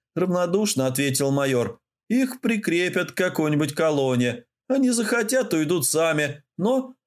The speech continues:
обратился он уже к гражданским, «советую все же дальше идти по федеральным трассам.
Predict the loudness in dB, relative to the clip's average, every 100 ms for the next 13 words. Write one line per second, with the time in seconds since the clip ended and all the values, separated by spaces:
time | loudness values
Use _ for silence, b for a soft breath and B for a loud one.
0 | _ _ -4 0 0 0 0 0 0 -2
1 | -2 -2 -2 -2 -2 0 0 -2 -2 0
2 | 0 0 0 -2 -2 -4 _ _ -4 0
3 | 2 2 0 0 0 2 2 0 0 0
4 | 0 0 0 0 -2 0 -2 0 -2 0
5 | 2 2 0 -2 0 0 2 0 -2 -4